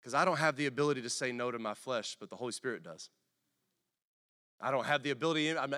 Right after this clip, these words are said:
I'm, I'm a, I, I'm a flawed human being. I need his help. In other words, this is part of you being responsible with your freedom, learning how to govern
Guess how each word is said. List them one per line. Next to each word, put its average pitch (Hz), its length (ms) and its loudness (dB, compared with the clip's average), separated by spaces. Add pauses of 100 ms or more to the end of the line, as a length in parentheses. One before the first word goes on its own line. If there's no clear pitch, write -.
I'm, 147 240 0
I'm 151 180 0
a, 135 160 2 (420)
I, 147 140 -4 (320)
I'm 160 160 0
a 147 60 0
flawed 170 420 6
human 165 380 -2
being. 165 400 0 (920)
I 127 140 -4
need 147 420 0 (220)
his 131 420 -4 (160)
help. 135 500 -2
In 127 120 -4
other 156 180 2
words, 131 260 -2
this 156 180 -4
is 135 100 -10
part 156 260 0
of 127 120 -4
you 135 120 -4
being 127 280 -6
responsible 120 1000 -2
with 120 260 -8
your 113 80 -8
freedom, 90 480 -12 (580)
learning 131 240 -2
how 131 140 2
to 120 100 -2
govern 113 680 0